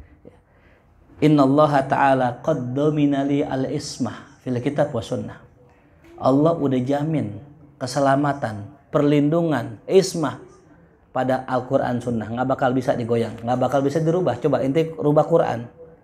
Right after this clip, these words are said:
Misalnya ente rubah Quran, satu huruf aja ente rubah, pasti dikoreksi. Gitu. Ya. "Inna nahnu nazzalna dzikra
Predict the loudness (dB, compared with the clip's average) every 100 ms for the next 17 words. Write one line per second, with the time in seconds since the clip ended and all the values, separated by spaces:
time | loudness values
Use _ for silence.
0 | _ _ _ _ 0 2 4 4 4 4
1 | 2 -2 -4 -2 0 0 0 0 0 -2
2 | -2 -2 -2 -4 -4 -2 -2 -4 -8 -16
3 | -20 -20 _ _ _ _ _ _ _ -16
4 | -16 -16 -20 _ _ _ _ -20 -20 _
5 | _ _ _ _ _ _ _ _ 2 4
6 | 2 0 -4 -4 -4 -6 -8 -6 -4 -4
7 | -4 -2 -2 -2 -2 -2 2 0